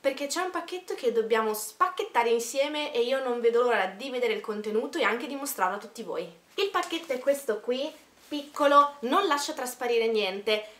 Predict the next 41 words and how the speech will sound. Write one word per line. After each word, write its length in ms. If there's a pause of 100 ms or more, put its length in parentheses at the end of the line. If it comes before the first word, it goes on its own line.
(100)
però 400
qua 140
dentro 320
c'è 220
qualcosa 460
di 360
speciale, 640
qualcosa 400
che 120
io 140
non 300
vedo 240
l'ora 300
di 100
aggiungere 440
alla 120
mia 160
collezione, 680
perché 280
sì, 300
spoiler, 600
si 160
tratta 320
di 120
un 80
libro, 320
stranamente. 880 (320)
Però 300
ora 180
basta 380
cincischiare 760
come 180
mio 180
solito 420
e 60
passiamo 500
subito 420
alla 220
fase 540
dello 260
spacchettamento, 1040